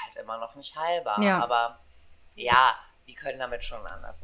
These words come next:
Speaker 1: umgehen, das stimmt. Aber trotzdem, ich möchte es nicht haben. Also, es ist ja schrecklich.
Speaker 2: Nein, definitiv. Ich würd's auch nicht haben wollen. Also schon allein wegen dem Stigma,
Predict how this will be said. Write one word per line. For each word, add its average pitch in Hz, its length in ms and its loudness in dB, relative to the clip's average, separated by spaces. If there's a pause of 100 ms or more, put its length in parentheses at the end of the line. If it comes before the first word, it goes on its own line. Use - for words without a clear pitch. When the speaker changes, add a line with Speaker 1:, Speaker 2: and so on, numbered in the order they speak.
Speaker 1:
umgehen, 107 300 -18
das 110 220 -14
stimmt. 110 280 -18
Aber 127 200 -6
trotzdem, 123 400 -16
ich - 160 -16
möchte 120 180 -20
es - 120 -20
nicht - 260 -20
haben. 117 340 -10
Also, 113 200 -20
es - 180 -20
ist - 80 -20
ja - 60 -20
schrecklich. - 460 -16
Speaker 2:
Nein, 190 320 2
definitiv. 185 640 -4
Ich 170 140 -8
würd's 190 160 -2
auch 185 140 -4
nicht 202 200 -2
haben 165 300 -2
wollen. 156 300 -4
Also 170 280 -6
schon 196 240 -2
allein 180 720 0
wegen 180 340 -4
dem 175 160 -2
Stigma, 175 640 0